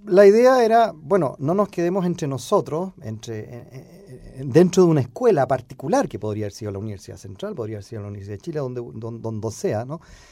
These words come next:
Quedarnos encerrados en esta, en esta suerte de autoconvencimiento de la importancia de lo que hacemos, ¿no? Y tratar de ver, bueno, quizás hay otros académicos que les ocurre lo mismo también en otras unidades académicas y tienen también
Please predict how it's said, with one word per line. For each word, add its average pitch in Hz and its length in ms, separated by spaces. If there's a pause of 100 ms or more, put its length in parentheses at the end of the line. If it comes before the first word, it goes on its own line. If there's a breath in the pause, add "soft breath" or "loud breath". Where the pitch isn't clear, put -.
(400 soft breath)
Quedarnos 202 420
encerrados 202 800
en 180 100
esta, 180 500
en 151 60
esta 160 200
suerte 180 400
de 165 100
autoconvencimiento 156 960
de 165 60
la 156 60
importancia 143 560
de 170 40
lo 143 120
que 123 80
hacemos, 113 520 (340 soft breath)
¿no? 151 180 (540 soft breath)
Y 262 220
tratar 214 400
de 220 100
ver, 214 180
bueno, 254 380
quizás 233 500
hay 180 260
otros 170 280
académicos 196 480
que 190 120
les 147 120
ocurre 214 420
lo 131 120
mismo 120 320
también 131 300
en 131 100
otras 127 200
unidades 123 400
académicas 165 380
y 170 40
tienen 233 280
también 214 560